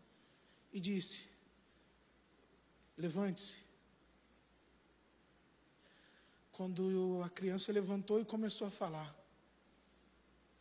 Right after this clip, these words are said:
todos ficaram atemorizados e disseram: "Há um profeta aqui. Há um profeta aqui."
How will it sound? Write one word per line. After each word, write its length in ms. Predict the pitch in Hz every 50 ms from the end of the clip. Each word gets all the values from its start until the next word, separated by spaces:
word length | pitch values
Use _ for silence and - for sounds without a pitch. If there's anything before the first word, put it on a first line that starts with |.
| _ _ - _ _ - _ _ - - - - - - - - -
todos 300 | - 202 208 202 220 -
ficaram 500 | - 240 208 - 220 208 208 214 208 208
atemorizados 960 | 208 208 226 208 196 202 202 202 190 160 180 175 165 156 135 - - - - - - - - - - - - - - - - - - - - - - - - - - - - - _ -
e 60 | - 175
disseram: 500 | 165 180 - - 196 185 175 175 175 180
"Há 40 |
um 140 | 196 196 190
profeta 560 | - 202 196 185 - - 190 180 165 - -
aqui. 260 | 170 - - - 139 123 - - - - - - - - - - - - - - - - - - - - - - - - - - - - - - - _ - - - - - - -
Há 80 | 135
um 80 | 160 165
profeta 500 | 151 180 170 156 - - 160 151 - 160
aqui." 220 | 147 - - 135